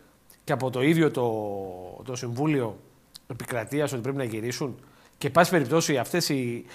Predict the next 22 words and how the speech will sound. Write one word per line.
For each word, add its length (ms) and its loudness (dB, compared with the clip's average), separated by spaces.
οι 120 2
ρημαδοδέκα 680 4
χιλιάδες 500 6
απολύσεις 460 0
στο 100 -4
δημόσιο, 600 -2
δηλαδή 240 0
στα 140 4
ενάμιση 300 6
εκατομμύριο 440 4
ανέργους, 360 4
θα 80 -6
προσθέταμε 540 2
άλλους 200 4
δέκα 200 0
χιλιάδες 460 4
και 80 -4
αυτό 180 -4
θα 120 -2
έλυνε 200 2
το 100 -4
πρόβλημα 560 2